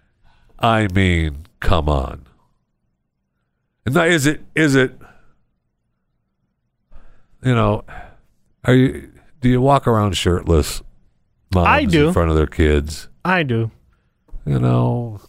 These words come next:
Speaker 1: they're, they're your kids.
Speaker 2: Yeah, but then it's a fine line of step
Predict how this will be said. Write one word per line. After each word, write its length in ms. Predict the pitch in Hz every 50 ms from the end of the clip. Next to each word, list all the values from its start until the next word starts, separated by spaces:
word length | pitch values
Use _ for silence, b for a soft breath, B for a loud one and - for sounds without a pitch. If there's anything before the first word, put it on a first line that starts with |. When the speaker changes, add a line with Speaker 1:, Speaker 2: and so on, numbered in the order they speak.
| _ _ _
Speaker 1:
they're, 120 | 147 139
they're 260 | 107 - 131 151 160 151
your 120 | 151 143
kids. 600 | - - - 165 120 87 73 71 - - - - - _ _ _ b b b b _
Speaker 2:
Yeah, 380 | - 349 285 185 127 110 101 - - _ _
but 120 | - 240 220
then 280 | 269 262 247 240 214 - -
it's 220 | - 180 196 170 -
a 40 | 185
fine 320 | - - - 196 190 185 180
line 200 | 175 170 165 160
of 200 | 147 139 127 - - -
step 800 | - - - - - - - - _ - 110 104 - - -